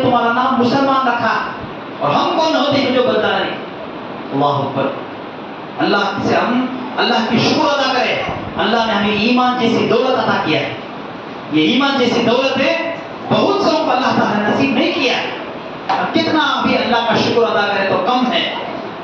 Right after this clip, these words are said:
تو ہم اس کی شکر گزاری کیسے ادا کریں گے؟ عبادت کے ذریعے۔ پنج وقت نماز کو حاضری دینا ہے، مسجدوں میں اللہ کے ہاں سجدہ ریز ہو جانا ہے۔ اور کیونکہ ہماری پکار اللہ کے سوا کوئی سننے والا نہیں،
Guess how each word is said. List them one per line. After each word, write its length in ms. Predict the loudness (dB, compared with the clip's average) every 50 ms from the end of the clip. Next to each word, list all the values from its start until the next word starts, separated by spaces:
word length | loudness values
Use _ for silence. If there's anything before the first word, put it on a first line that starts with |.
| -10 -10 -10 -10 -10 -6 -2
تو 200 | 0 0 2 2
ہم 140 | 2 2 2
اس 80 | 2 2
کی 120 | 2 0 2
شکر 280 | 2 2 2 2 2
گزاری 440 | 4 4 4 2 2 2 2 0 0
کیسے 200 | 2 2 2 2
ادا 300 | 2 2 2 0 0 0
کریں 120 | 0 0
گے؟ 120 | 2 2 2 0 0 -2 -4 -4 -6 -6 -2 -2 0
عبادت 420 | 2 2 2 2 2 0 0 0
کے 80 | 0 2
ذریعے۔ 280 | 2 2 2 0 -2 -4 -4 -6 -8 -8 -10 -10 -10 -10 -6 -4
پنج 280 | -2 -2 0 2 2
وقت 180 | 2 2 2 0
نماز 540 | 0 2 2 2 2 2 2 0 0 0 2
کو 160 | 2 2 2
حاضری 380 | 2 2 0 2 2 2 2 2
دینا 220 | 2 2 0 0
ہے، 120 | -2 -4 -6 -6 -6 -6 -6 -6 -6 -4 -4 -2
مسجدوں 500 | -2 0 2 2 2 4 4 2 2 2
میں 120 | 0 0
اللہ 340 | 0 0 0 0 0 0 0 2
کے 100 | 0 0 2
ہاں 320 | 2 0 0 0 0 0 0
سجدہ 260 | 0 2 2 2 4
ریز 280 | 4 2 2 2 2
ہو 100 | 2 2 2
جانا 260 | 2 0 0 0 -2
ہے۔ 120 | -2 -4 -6 -8 -10 -12 -12 -12 -12 -12 -12 -12 -12 -12 -12 -12 -12 -10 -6 -2
اور 140 | -2 0 2
کیونکہ 260 | 2 2 4 4 2
ہماری 340 | 2 2 2 2 2 2 0 0
پکار 420 | 0 0 2 2 0 0 0 0 -2 -2 -2 -4 -6 -8 -6 -2
اللہ 200 | -2 0 2 0 0 0
کے 100 | 0 0 2 2
سوا 180 | 2 2 2
کوئی 160 | 2 2 2
سننے 340 | 2 2 2 2 2 2 2
والا 220 | 2 2 2 0 0
نہیں، 380 | 0 0 0 0 0 -2 -4